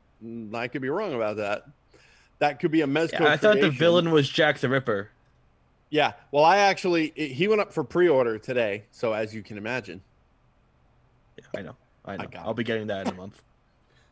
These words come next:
Speaker 2: Give or take.
Speaker 1: Yeah, not a month. You see, this is the problem, Sandwich. It can't be a month because, you know, there's things.
Speaker 2: I, I
Speaker 1: Just saying.
Speaker 2: don't know the time scale of Mezco. I've never ordered Mezco.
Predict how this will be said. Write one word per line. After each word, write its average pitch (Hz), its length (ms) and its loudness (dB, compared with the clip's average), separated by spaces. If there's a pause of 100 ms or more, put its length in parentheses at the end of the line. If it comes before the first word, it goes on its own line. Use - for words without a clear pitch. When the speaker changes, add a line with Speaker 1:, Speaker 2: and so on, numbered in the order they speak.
(680)
Speaker 2:
Give 95 100 -12
or 92 80 -12
take. 90 160 -8
Speaker 1:
Yeah, 131 260 0
not 180 220 -2
a 226 60 -2
month. - 680 -6 (100)
You 123 100 -14
see, 170 200 -2
this 170 200 -4
is 180 60 -16
the 214 100 -6
problem, 107 420 -4
Sandwich. 101 420 -14
It - 80 -20
can't 165 220 -10
be 214 100 -8
a 226 40 -8
month 214 520 -10
because, 107 480 -6
you 139 80 -10
know, 113 160 -6
there's 135 220 -10
things. 113 600 -6 (440)
Speaker 2:
I, - 60 0
I - 20 2
Speaker 1:
Just 170 80 -2
saying. 170 160 2
Speaker 2:
don't 277 100 4
know 262 100 6
the 226 100 4
time 127 340 0
scale 117 460 0
of 107 100 -2
Mezco. 113 380 0
I've 139 80 0
never 131 160 0
ordered 127 280 -2
Mezco. 101 340 -8